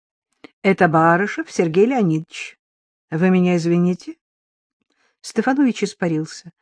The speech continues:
Великий и ужасный Барышев глянул на Ольгу холодно, словно водой ледяной окатил.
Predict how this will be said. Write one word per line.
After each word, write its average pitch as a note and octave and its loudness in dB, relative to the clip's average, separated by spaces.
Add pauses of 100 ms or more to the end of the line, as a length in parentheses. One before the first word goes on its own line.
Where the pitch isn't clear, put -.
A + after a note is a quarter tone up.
(220)
Великий A3 0
и A3 4
ужасный G#3 0
Барышев F#3 -2
глянул E3+ 2
на E3 2
Ольгу D#3 0 (680)
холодно, E3+ 0 (540)
словно F#3 0
водой G3+ -2
ледяной C#3 -4
окатил. C#3+ -8